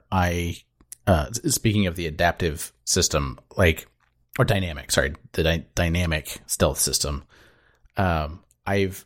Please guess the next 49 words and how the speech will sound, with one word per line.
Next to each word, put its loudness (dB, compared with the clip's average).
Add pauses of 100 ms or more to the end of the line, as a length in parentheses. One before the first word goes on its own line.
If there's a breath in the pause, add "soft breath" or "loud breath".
(120)
had 2
a 2
few 2
instances -2
where 0
I -2
thought, -2 (200)
and 2
this 2
is -2
mostly 0
early -2
on, 0 (760 soft breath)
where 4
I, -2 (1300 loud breath)
you 2
know, 4
when 2
you're 2
playing 0
these 2
kind 0
of -2
games, -2
you 0
sort 4
of 2
get -2
into -2
a 0
mode 0
where 2
you, -2
you -2
kind 2
of -2
play 2
the 0
meta 0 (460)
of 2
the 0
game, -2 (580 loud breath)
where 2
you -2
under-, 2 (160)
you 0
start 2
to 0
understand 0